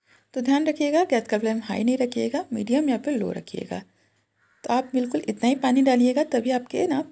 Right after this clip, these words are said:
जो उपमा है ये खिले खिले तैयार होते हैं। तो ये देखिए, अब यहाँ पर बहुत ही बढ़िया ये उपमा रेडी दिख रहा है। अच्छे से मिक्स कर लीजिए। तो ये देखिए इस तरीके से अच्छे से मिक्स करिए। अब इसमें ना मूंगफली के दाने डाल देंगे जो हमने रोस्ट करके पहले से निकाल के रखा है।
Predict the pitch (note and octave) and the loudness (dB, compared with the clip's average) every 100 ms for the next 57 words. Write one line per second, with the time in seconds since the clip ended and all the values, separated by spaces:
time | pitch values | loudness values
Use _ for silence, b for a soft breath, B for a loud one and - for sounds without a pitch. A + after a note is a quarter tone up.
0 | - G#3 A3+ A3 A3 A#3+ B3 C4 A3 G#3 | -8 -2 -2 -2 -2 2 0 0 -2 -2
1 | G#3 A#3 A3 G#3+ F#3+ G3 - G#3 C#4+ - | 0 0 2 0 0 -4 -4 0 -2 -2
2 | _ _ b b b b b _ G#3+ G#3+ | _ _ b b b b b _ -8 -4
3 | A3 A3 C#4 E4+ - _ _ - G#3 A3 | -2 -2 -2 -4 -6 _ _ -8 -6 -4
4 | G#3 G#3 G#3+ G3 G3 G#3+ G#3+ - A3 B3+ | -4 -6 -8 -6 -6 -6 -8 -4 -2 0
5 | A#3 G#3 A3 A3+ G3 A3 B3+ B3 B3+ D#4+ | 0 -2 -6 -4 -2 -2 -4 -2 0 0
6 | F#4+ - G#3 D4+ D4+ C#4 A#3 B3+ - C#4+ | 0 -8 -4 -4 -2 -2 0 -2 -2 -2
7 | C4+ C4+ B3+ E4+ G4+ _ _ _ _ _ | 0 -2 0 0 -2 _ _ _ _ _
8 | _ _ _ _ - F#3 F#3 G3 G3+ - | _ _ _ _ -12 -8 -8 -8 -12 -12
9 | G3 - G3+ G3+ - G#3 F#3+ A#3+ B3 C#4+ | -10 -10 -6 -4 -4 -4 -4 -4 -6 -6
10 | D4 E4+ - C#4 D4+ D4+ C#4+ D4 E4+ B3 | -2 -2 0 -2 -2 0 0 0 0 -2
11 | A#3+ A3 A3 G#3 F#3 A#3 C4 B3 A3 A3 | -2 -4 -6 -6 -4 -2 0 0 0 -2
12 | C#4+ C4+ G#3+ G#3 G3+ A#3+ - A3 - C#4 | -4 -4 -4 -4 -4 -6 -4 -8 -4 -6
13 | A3 F#3 G3+ G#3 F#3+ - E3 G#3 A3+ F#3+ | -4 -6 -4 -4 -4 -6 -6 -4 -4 -4
14 | G3 A3 | -4 -6